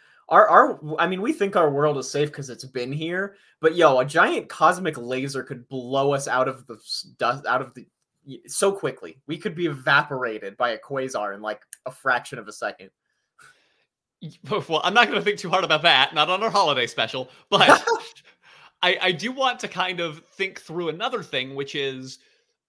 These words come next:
Speaker 2: I, I think maybe we've potentially already gotten a little bit too big, uh, not to, uh, use a pun based on the subject matter we just talked about,
Speaker 1: <laughs>
Speaker 2: uh, but, uh, I, there could maybe be a small subset of people who don't exactly understand even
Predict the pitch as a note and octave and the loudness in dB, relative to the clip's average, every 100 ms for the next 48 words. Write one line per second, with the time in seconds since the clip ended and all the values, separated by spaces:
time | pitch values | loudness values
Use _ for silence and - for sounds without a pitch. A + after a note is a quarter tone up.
0 | _ _ _ _ _ _ _ - G#3 G#3 | _ _ _ _ _ _ _ -2 0 2
1 | F3+ D4 A3+ E3+ G#3+ A3+ A3 - E3+ F3 | -2 -4 -6 -4 -2 -4 -10 -10 -10 -10
2 | - _ - D#3+ - A3+ - G4 A#3+ A#3+ | -12 _ -18 -16 -6 -6 -6 -10 -2 -2
3 | A3+ A3+ G3 E3 B2 A#2+ G#3+ G#3+ A#3 - | -2 -2 -2 -2 -6 -4 -4 -2 -6 -6
4 | - A#3 A#3 B3 B3 C4 - - E3 D#3+ | -12 -8 -2 -2 -4 -16 -20 -2 2 2
5 | E3 E3+ - - F#3 D#3+ D#3 D3+ D3+ - | 2 -2 -2 -6 -6 -2 0 0 -2 -4
6 | _ C#3 E3 D#3 D3+ D3+ D3+ D3+ D3+ C3+ | _ -12 -8 -6 -2 -2 -2 -6 -6 -10
7 | C3 C#3 D3 C#3+ E3 F3 E3 D#3+ E3+ F3+ | -8 -8 -6 -6 -4 -2 -2 -6 -4 -4
8 | F3 F3+ F3+ F3+ _ - E3+ D#3+ E3+ - | -4 -4 -6 -6 _ -20 -12 -2 -2 -2
9 | - _ _ - - F3+ C#3+ - _ _ | -8 _ _ -20 -2 0 0 -2 _ _
10 | - F3+ F3 - - - A#3 G3 A#3+ - | -8 -4 -4 -4 -4 -6 -14 -4 -4 -2
11 | C#4+ G3+ E3 G3 G3+ F#3+ D#3 - E3 E3 | -8 -4 0 0 0 -6 -6 -6 -4 -4
12 | D#3+ E3+ D#3 F3 E3 D#3+ D#3 E3 D#3+ D3+ | -2 -4 -4 -6 -6 -8 -10 -6 -6 -4
13 | E3 D#3 B2+ A2+ D3+ E3 - E3 D3 D3 | -4 -6 -12 -2 2 2 0 -8 -6 -8
14 | C#3+ - C#3+ C#3 C3+ C#3 C3+ C3 | -10 -4 -4 -4 -6 -8 -4 -4